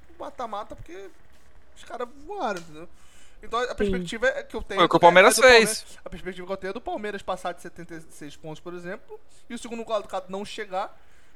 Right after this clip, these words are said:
Speaker 1: porque não, não vai ter o ânimo de, de, de, de brigar pra, pra fazer aquela pontuação,
Speaker 3: Foi,
Speaker 1: sabe?
Speaker 3: foi o que, foi o que o
Speaker 2: Sim.
Speaker 3: Palmeiras fez ano passado.
Speaker 1: O Galo, né, no caso. O Galo fez
Speaker 3: Não, o
Speaker 1: exatamente
Speaker 3: Palmeiras, com a Libertadores.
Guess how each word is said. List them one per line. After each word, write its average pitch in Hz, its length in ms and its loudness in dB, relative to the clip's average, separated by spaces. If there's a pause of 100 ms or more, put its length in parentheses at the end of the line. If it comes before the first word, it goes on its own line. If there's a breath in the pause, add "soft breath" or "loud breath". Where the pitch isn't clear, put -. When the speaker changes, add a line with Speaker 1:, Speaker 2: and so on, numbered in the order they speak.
(100)
Speaker 1:
porque 403 260 -12
não, 415 140 -10 (100)
não 415 80 -10
vai 415 100 -8
ter 415 120 -10
o 339 260 -6
ânimo 262 300 -4
de, 269 120 -12
de, 247 140 -18
de, 240 180 -14
de 214 120 -14
brigar 202 360 -2
pra, 220 140 -10
pra 247 140 -12
fazer 240 240 -10
aquela 226 160 -8
pontuação, 254 580 -10
Speaker 3:
Foi, - 220 -8
Speaker 1:
sabe? - 100 -6
Speaker 3:
foi 147 80 10
o 147 40 8
que, 135 120 -6
foi 139 160 4
o - 20 6
que - 80 -2
o - 20 2
Speaker 2:
Sim. 220 40 4
Speaker 3:
Palmeiras 180 300 8
fez 180 160 2
ano 147 140 4
passado. 160 540 8 (100)
Speaker 1:
O - 100 -16
Galo, 135 260 -12
né, 131 180 -16
no 135 80 -16
caso. 117 260 -14 (360)
O - 20 -16
Galo 143 160 -10
fez 170 140 -14
Speaker 3:
Não, 165 120 8
o - 20 12
Speaker 1:
exatamente 240 160 8
Speaker 3:
Palmeiras, 185 420 10
com - 200 2
a 131 40 8
Libertadores. 156 720 2